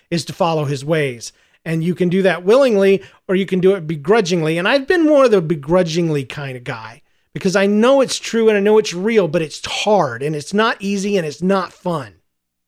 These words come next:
especially when it's depression.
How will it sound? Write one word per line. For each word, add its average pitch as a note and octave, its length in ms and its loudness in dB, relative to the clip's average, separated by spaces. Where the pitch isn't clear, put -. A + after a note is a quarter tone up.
especially F#3+ 460 2
when F3+ 140 2
it's E3+ 160 -6
depression. C#3 520 -10